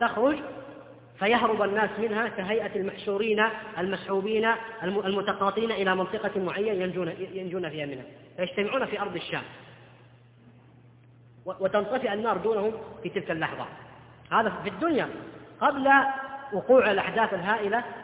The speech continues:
وقبل وقوع ال-، ال-، ال-، ال-، فناء الكون، وقبل وقوع ال-، ال-، ال-، ال-، الدمار العظيم الذي سيدمر الله بهذا، هذا العالم. إذا الشمس كورت، وإذا النجوم انكدرت، وإذا الجبال سيرت، وإذا العشار عطلت، وإذا الوحوش حشرت،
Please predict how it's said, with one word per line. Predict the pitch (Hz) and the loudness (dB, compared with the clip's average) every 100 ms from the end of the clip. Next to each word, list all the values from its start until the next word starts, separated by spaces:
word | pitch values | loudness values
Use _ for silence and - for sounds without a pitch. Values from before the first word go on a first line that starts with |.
| - - | -14 -10
وقبل | - 247 226 | 0 0 2
وقوع | 208 190 240 240 | 2 2 4 4
ال-، | 196 | 4
ال-، | 190 190 185 | 2 0 0
ال-، | 180 | 0
ال-، | 180 180 180 180 180 - | 0 0 0 -4 -10 0
فناء | 185 208 196 | 2 4 2
الكون، | - 220 220 233 - - 156 | 0 0 0 -2 -6 -12 -8
وقبل | 214 220 214 | -4 -2 -2
وقوع | 202 - 214 208 | -4 -2 -4 -2
ال-، | 190 | -4
ال-، | 180 | -2
ال-، | 180 180 175 175 | -2 -2 -4 -4
ال-، | 175 170 170 - - - - | -4 -4 -8 -16 -18 -16 -12
الدمار | 156 190 233 202 | -4 0 2 2
العظيم | 156 190 226 | 0 0 0
الذي | 190 185 | -2 -4
سيدمر | 185 220 208 | -2 -2 -2
الله | 190 214 | 0 0
بهذا، | 202 208 214 208 | 0 -2 -4 -4
هذا | 202 | -6
العالم. | 190 269 214 135 - - - | -6 -4 -6 -8 -14 -18 -12
إذا | 156 | -8
الشمس | - 214 196 | -2 -2 -2
كورت، | - 254 233 170 - - - | -4 -2 0 0 -2 -10 -12
وإذا | 165 170 | -8 -6
النجوم | 170 160 214 202 | -6 0 2 2
انكدرت، | 202 233 233 185 - - 160 | 2 2 4 2 -2 -8 -8
وإذا | 160 | -6
الجبال | 156 170 190 185 | -4 0 0 0
سيرت، | 240 233 214 147 131 | -2 -2 -2 -2 -6
وإذا | 160 170 | -6 -6
العشار | 165 202 196 185 | -4 0 2 2
عطلت، | 262 - 202 - | -2 -2 -4 -4
وإذا | 156 156 | -6 -4
الوحوش | 160 208 190 | 0 0 0
حشرت، | 190 262 262 196 | -2 0 2 2